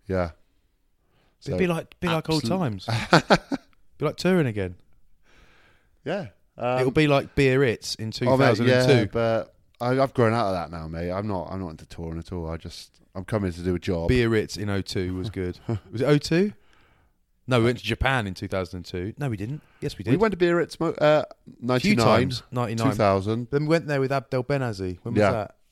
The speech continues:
Speaker 2: With Abdullah. When, when did
Speaker 1: Probably two thousand and one.
Speaker 2: It was when he joined us, wasn't it?
Speaker 1: Mm.
Speaker 2: I love that guy.
Speaker 1: Yeah.
Speaker 2: And we went to his house. Do you remember? Went to Abdel's house. So those of you at home, you'll know, um,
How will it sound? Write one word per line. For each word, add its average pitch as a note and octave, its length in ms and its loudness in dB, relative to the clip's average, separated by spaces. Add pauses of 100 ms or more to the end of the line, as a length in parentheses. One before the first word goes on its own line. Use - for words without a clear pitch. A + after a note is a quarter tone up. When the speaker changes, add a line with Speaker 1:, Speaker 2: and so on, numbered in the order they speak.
Speaker 2:
With A2+ 140 -10
Abdullah. A2+ 340 -4
When, B2 280 -6 (100)
when C3 160 -8
did B2+ 160 -10 (140)
Speaker 1:
Probably A#2+ 480 0
two A#2+ 160 -4
thousand A2 280 4
and G#2+ 120 -2
one. F2+ 260 0
Speaker 2:
It E2 140 -16
was G#2 100 -12
when A#2 100 -4
he A#2+ 100 -4
joined G2+ 280 -4
us, - 100 -12
wasn't G2 220 -10
it? D#2 160 -14
Speaker 1:
Mm. G2+ 320 -2 (500)
Speaker 2:
I A2 60 -10
love A2+ 180 -2
that G2 160 -6
guy. E2 200 -10 (280)
Speaker 1:
Yeah. F#2 240 2 (920)
Speaker 2:
And A2+ 80 -8
we C3 80 2
went C3+ 180 2
to - 60 -6
his G#2+ 100 -6
house. A2+ 260 -4
Do - 100 -8
you - 20 -2
remember? F#2+ 360 -6
Went G2 160 -10
to - 100 -10
Abdel's G2 340 -6
house. - 400 -12 (500)
So C#3 100 -2
those C#3+ 140 6
of A2+ 60 -2
you A#2 100 2
at G2+ 60 0
home, G#2+ 160 0
you'll A2+ 100 -2
know, G#2+ 340 0 (120)
um, G2 500 -4